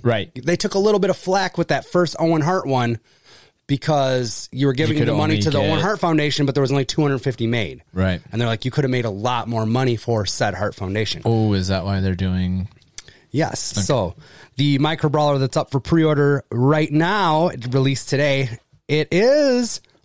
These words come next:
Speaker 2: Owen Hart from his Japanese tour days. So blue attire with, like, white lightning bolts and a headband. Looks okay, but it's not, like,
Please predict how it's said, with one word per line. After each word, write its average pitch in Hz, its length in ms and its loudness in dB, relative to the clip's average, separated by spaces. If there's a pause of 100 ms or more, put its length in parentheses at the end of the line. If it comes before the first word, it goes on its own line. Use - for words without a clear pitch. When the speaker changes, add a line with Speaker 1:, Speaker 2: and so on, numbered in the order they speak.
Speaker 2:
Owen 185 260 2
Hart 175 340 0
from 156 180 0
his 147 140 2
Japanese 156 760 0
tour 117 280 2
days. 104 440 -2 (320)
So 127 240 0
blue 147 300 2
attire 156 380 0
with, 127 140 -2
like, 123 160 -2
white 135 260 -2
lightning 127 440 -2
bolts 127 340 0
and 104 80 -4
a - 40 -6
headband. 139 640 0 (420)
Looks 330 260 0
okay, 196 480 0
but 208 140 0
it's - 140 -4
not, 180 220 0
like, 175 240 -2